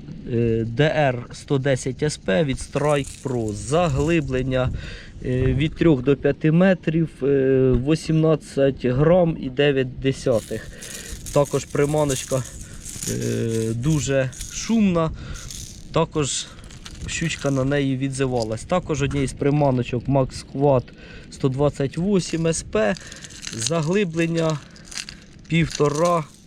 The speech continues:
метра. Да. Півтора метра.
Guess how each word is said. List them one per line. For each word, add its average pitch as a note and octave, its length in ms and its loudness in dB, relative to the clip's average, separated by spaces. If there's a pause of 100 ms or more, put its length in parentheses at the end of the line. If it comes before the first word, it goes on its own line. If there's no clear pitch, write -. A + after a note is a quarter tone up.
(540)
метра. C3 680 0 (480)
Да. B2+ 340 2 (1800)
Півтора D3+ 460 4
метра. E3+ 600 -2